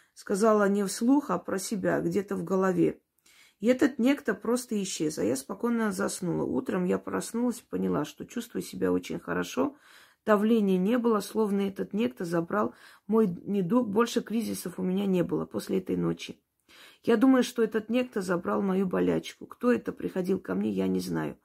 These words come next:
Но я буду помнить это всю оставшуюся жизнь. Постскриптум. Все, э, дни после похорон я лежала и слушала Ингу. Тол-, только она была со мной рядом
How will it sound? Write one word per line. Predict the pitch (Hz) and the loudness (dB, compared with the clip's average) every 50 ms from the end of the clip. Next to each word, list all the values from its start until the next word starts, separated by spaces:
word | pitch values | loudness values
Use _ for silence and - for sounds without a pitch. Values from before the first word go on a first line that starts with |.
| _ - - - - _ - | _ -20 -20 -20 -20 _ -4
Но | 185 208 | 0 2
я | 226 254 247 | 4 4 4
буду | 208 220 185 208 190 | 2 0 -2 -2 -4
помнить | - - 214 196 180 170 160 165 - | 0 0 2 2 2 2 0 -2 -2
это | 160 165 - 170 | -4 -4 -4 -6
всю | 165 - - - 226 | -8 -6 -6 -4 -4
оставшуюся | 226 208 - - 202 196 185 - 190 175 - - 180 | -4 -4 -6 -6 -8 -8 -8 -8 -10 -10 -8 -8 -6
жизнь. | 170 180 220 247 254 254 254 - _ _ _ - - - - - - - - - _ _ _ _ _ _ _ _ _ _ _ | -4 -2 -2 -2 -4 -6 -10 -18 _ _ _ -20 -20 -20 -20 -20 -20 -20 -20 -20 _ _ _ _ _ _ _ _ _ _ _
Постскриптум. | - 254 254 254 - - - - - _ - 247 220 220 214 214 - - - 202 196 185 180 - - - - | 6 6 6 6 4 -4 -8 -10 -14 _ -2 0 0 0 0 -2 -4 -4 -2 0 0 0 -2 -4 -12 -16 -14
Все, | - - - - 247 254 247 240 | -14 -6 0 4 6 8 8 6
э, | 214 - - 190 185 185 185 175 175 180 175 | 6 2 -2 -2 0 0 0 -2 -2 -4 -4
дни | 185 185 202 226 262 285 | -2 0 2 4 4 4
после | 262 - 208 196 - 214 202 | 2 0 -6 -6 -4 -6 -6
похорон | - 190 180 - 190 190 220 247 240 | -6 -6 -8 -6 -4 -2 0 0 0
я | 208 202 196 | 0 2 0
лежала | 185 190 196 190 180 226 233 233 226 | 0 2 0 2 2 2 2 2 0
и | 196 | -2
слушала | - - 208 202 - - 196 190 185 | -4 -6 -10 -8 -6 -4 -2 0 0
Ингу. | 180 175 170 170 | 0 0 -2 -2
Тол-, | 170 - 190 196 190 - _ _ - | -2 -2 -4 -4 -4 -8 _ _ -8
только | - 208 202 190 196 185 | -6 -6 -6 -4 -4 -4
она | 185 196 226 226 | -2 -2 -2 -2
была | 208 196 196 196 202 | 0 0 0 0 0
со | 196 - 190 | -2 -4 -4
мной | 190 190 196 196 | -2 0 0 0
рядом | 185 185 175 170 170 165 - | 0 0 0 0 -2 -4 -8